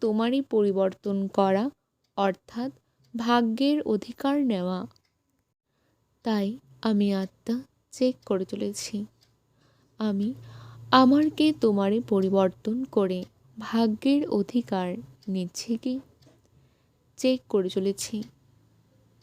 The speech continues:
স্ব-চেকিং শেষে বাবাকে ধন্যবাদ জানিয়ে, বাবাকে গুড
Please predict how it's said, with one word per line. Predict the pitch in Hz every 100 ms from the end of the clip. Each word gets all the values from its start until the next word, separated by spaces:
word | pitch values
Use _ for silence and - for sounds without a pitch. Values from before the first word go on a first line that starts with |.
| _ _ _ _ _ _ _ _ -
স্ব-চেকিং | - 226 214 202 214 226 202
শেষে | 196 202 190 - 247 - - - - -
বাবাকে | 240 240 233 233
ধন্যবাদ | - 233 226 226 226 269 -
জানিয়ে, | 220 190 190 190 185 202 _ _ _ -
বাবাকে | 190 185 - 190 -
গুড | 220